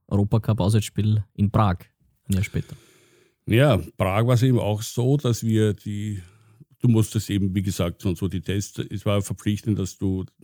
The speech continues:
Speaker 2: dass die uefa hat ein eigenes Labor gestellt, die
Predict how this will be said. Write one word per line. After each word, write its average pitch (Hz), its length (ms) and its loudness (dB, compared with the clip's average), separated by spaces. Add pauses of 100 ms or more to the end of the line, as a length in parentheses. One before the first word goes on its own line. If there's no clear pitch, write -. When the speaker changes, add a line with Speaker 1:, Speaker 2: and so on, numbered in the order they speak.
(160)
Speaker 2:
dass - 360 -8
die 98 180 -4
uefa 98 340 -2
hat 95 80 -2
ein 87 120 -2
eigenes 85 300 -4
Labor 85 320 -4
gestellt, 101 420 -4
die 98 220 -4